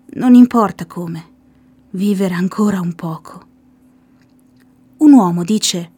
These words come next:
"Tu chiudi il becco! Le donne non sanno niente della guerra." La donna dice: "Non sanno niente.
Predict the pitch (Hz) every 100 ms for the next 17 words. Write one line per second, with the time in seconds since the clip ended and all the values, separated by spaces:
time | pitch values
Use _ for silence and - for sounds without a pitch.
0 | _ _ _ - 403 - 285 254 208 208
1 | 196 - 185 - _ _ _ - 190 208
2 | 226 226 226 220 208 - 208 214 208 208
3 | 190 180 196 170 170 170 165 165 156 -
4 | _ _ _ _ _ _ _ _ _ _
5 | _ _ 226 240 202 170 170 175 196 -
6 | 170 - _ _ _ _ _ _ - 185
7 | 180 - 247 214 214 190 196 180 180 175
8 | - 156 -